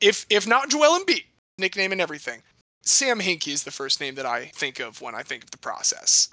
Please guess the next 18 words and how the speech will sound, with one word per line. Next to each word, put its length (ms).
I 40
don't 120
think 160
that's, 320
that's 280
too 180
much 140
of 80
a 20
shocker 480
for, 300
for 160
anyone 260
that's 180
not 280
uninitiated 720
to 80
this. 460